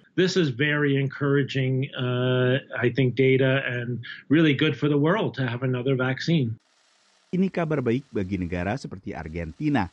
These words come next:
Speaker 2: Iran hingga Hungaria yang melakukan vaksinasi dengan Sputnik V. Sputnik V juga menggunakan virus diperlemah, lebih mirip dengan vaksin yang dikembangkan University of Oxford dan AstraZeneca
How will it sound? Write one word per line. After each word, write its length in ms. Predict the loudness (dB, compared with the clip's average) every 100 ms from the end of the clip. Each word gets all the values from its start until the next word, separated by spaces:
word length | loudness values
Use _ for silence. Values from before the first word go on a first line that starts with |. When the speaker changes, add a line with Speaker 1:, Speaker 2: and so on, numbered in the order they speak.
| _ _ _ _
Speaker 2:
Iran 400 | 0 2 0 -2
hingga 480 | 0 0 2 -2
Hungaria 640 | -4 -6 -6 -6 -4 -6 -8 -4
yang 240 | -2 -2
melakukan 480 | -4 -4 -6 -4 -4
vaksinasi 720 | -4 -8 -6 -6 -6 -4 -4
dengan 240 | -2 -2
Sputnik 560 | -4 -8 -8 -6 -8 -6
V. 240 | -6 -6 -8 -16 _ _ _ _ _ _ _
Sputnik 520 | -18 -8 -8 -6 -8 -4 -2
V 240 | -2 -2
juga 400 | -6 -6 -4 -4
menggunakan 560 | -4 -6 -6 -4 -4 -4
virus 320 | -6 -6 -6
diperlemah, 640 | -8 -6 -6 -4 -2 -4 -8 -16 -4
lebih 240 | 0 0
mirip 320 | 0 -2 -2
dengan 240 | -4 -4 -4
vaksin 480 | -8 -6 -8 -6
yang 80 | -6
dikembangkan 720 | -8 -6 -4 -4 -4 -4 -4
University 560 | -2 -4 -2 -6 -8 -10
of 40 | -4 -2
Oxford 480 | -2 -6 -4 -4 -4
dan 240 | -4 -4 -4
AstraZeneca 1120 | -8 -8 -6 -6 -4 -2 2 0 -2 -10